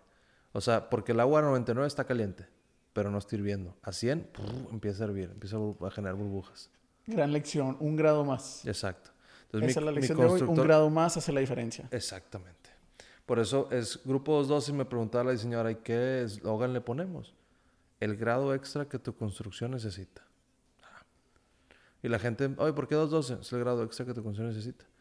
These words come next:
Speaker 1: Y abajo del logotipo viene el grado extra que tu construcción necesita. Entonces,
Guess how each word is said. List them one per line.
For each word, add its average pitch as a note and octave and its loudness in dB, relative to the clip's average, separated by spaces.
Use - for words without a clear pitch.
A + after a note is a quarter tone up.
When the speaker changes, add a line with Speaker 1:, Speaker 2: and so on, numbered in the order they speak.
Speaker 1:
Y D3+ 0
abajo A2+ 2
del D3 2
logotipo A#2+ -2
viene A2+ -4
el A2 -8
grado F#2+ -4
extra G#2+ -10
que G#2+ -8
tu G2+ -10
construcción G2 -8
necesita. C#3 -10
Entonces, A#2 -2